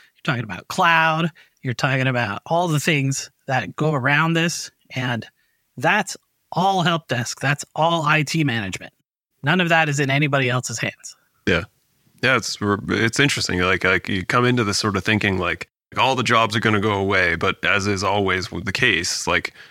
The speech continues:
Speaker 2: no, it just means that these jobs are going away, and there's sort of job creation that comes as a part of it. I like the expression,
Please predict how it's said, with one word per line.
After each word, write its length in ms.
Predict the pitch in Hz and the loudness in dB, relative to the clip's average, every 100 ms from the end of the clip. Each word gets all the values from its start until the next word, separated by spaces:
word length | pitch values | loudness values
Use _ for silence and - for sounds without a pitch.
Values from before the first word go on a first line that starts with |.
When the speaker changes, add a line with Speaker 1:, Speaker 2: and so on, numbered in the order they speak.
| _ | _
Speaker 2:
no, 360 | 135 143 139 131 | -2 0 0 -2
it 120 | 98 | -2
just 240 | 110 131 123 | -2 0 2
means 300 | 120 117 120 | 2 2 0
that 200 | 104 - | -2 -2
these 340 | 101 127 196 165 | -6 -2 -2 0
jobs 380 | - 82 80 90 | 0 0 -2 -2
are 60 | |
going 280 | 85 87 85 | -2 -2 0
away, 300 | 85 78 80 | 0 0 0
and 140 | 85 | 0
there's 160 | 92 85 | -2 -2
sort 160 | 107 95 | -2 -2
of 100 | 90 | 0
job 300 | 98 95 92 | 2 2 -2
creation 640 | - 95 90 92 95 87 | -2 2 2 2 2 0
that 140 | 80 | 0
comes 280 | - 87 87 | -2 -2 -2
as 120 | 87 | -4
a 60 | 82 | -4
part 240 | - 90 | 0 0
of 80 | 82 | 0
it. 100 | 67 | -2
I 100 | - | 0
like 160 | 107 113 | 0 2
the 80 | 113 | 0
expression, 600 | - 98 98 107 92 | 2 2 2 2 0